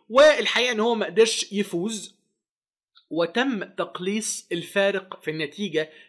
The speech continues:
من خمسة اتنين لخمسة تلاتة. هذا الفوز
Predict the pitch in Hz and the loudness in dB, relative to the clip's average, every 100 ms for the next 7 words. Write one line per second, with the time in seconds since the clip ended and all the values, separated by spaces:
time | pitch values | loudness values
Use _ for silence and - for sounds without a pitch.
0 | - 156 - 220 277 277 262 185 160 180 | -14 -10 -2 -2 0 -2 -4 -6 -6 -6
1 | 202 - _ - 143 - 156 165 196 202 | -10 -16 _ -12 -10 -8 -10 -8 -8 -6
2 | 240 220 117 - _ _ - _ 170 226 | -6 -8 -12 -18 _ _ -20 _ -2 2
3 | 233 196 196 135 120 | 2 0 0 -2 -6